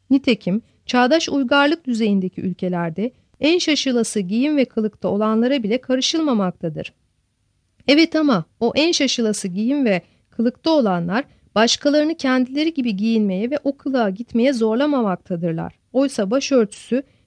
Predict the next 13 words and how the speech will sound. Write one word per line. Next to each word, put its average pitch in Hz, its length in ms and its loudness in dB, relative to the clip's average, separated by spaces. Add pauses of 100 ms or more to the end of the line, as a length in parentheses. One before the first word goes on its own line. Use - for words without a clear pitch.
(100)
bir 294 220 2
inancın 240 460 2
simgesidir. 226 840 -2 (160)
O 285 140 4
inanç, 220 440 2 (300)
dünya 262 380 6
işlerini 233 480 0
kendi 240 420 0
doğrultusunda 226 680 0
düzenlemeyi 196 680 0
ve 254 120 2
düzeltmeyi 220 600 2
amaçlamaktadır. 226 1000 0